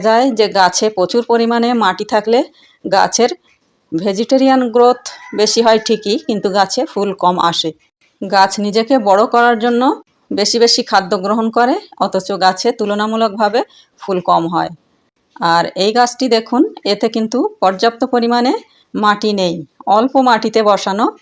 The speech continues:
কিন্তু গাছে প্রচুর পরিমাণে ফুল আছে এবং কুঁড়িও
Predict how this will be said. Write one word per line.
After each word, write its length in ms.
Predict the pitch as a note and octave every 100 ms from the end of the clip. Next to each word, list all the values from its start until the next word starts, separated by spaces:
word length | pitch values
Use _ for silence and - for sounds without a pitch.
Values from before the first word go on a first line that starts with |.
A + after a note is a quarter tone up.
| _ _ _ _
কিন্তু 220 | G3 F#3+ F#3
গাছে 320 | G3 F#3+ C4
প্রচুর 360 | C#4 G#3 C4 C#4+ C4
পরিমাণে 400 | A3+ A3+ A3 B3+ A#4 _
ফুল 240 | - G#3+ -
আছে 300 | F#3 F#3 C#4 F4
এবং 220 | G3+ F#3+ F#3 F#3
কুঁড়িও 360 | G3 G#3 A#3